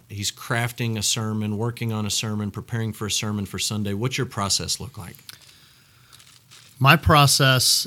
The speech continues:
Speaker 2: uh, for sermon preparation, I think it goes back to planning, and you and I have talked about this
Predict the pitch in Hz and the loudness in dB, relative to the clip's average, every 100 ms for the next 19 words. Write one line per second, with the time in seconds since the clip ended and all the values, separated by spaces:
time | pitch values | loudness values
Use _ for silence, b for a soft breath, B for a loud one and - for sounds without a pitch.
0 | - 131 120 120 98 - - - 131 127 | 0 4 4 4 0 -8 -10 -4 0 2
1 | 123 120 98 - 143 131 120 - 127 120 | 2 0 -2 -2 2 2 0 0 0 0
2 | 117 117 - 123 117 147 131 120 123 120 | 0 0 -2 -2 0 0 0 -2 0 2
3 | - 120 120 113 - - 127 123 127 127 | 2 4 2 0 -8 -6 -4 0 0 0
4 | 127 131 131 123 120 117 - 117 117 110 | 2 4 6 6 4 2 -2 -2 -2 -4
5 | 110 123 110 - | -4 -2 0 0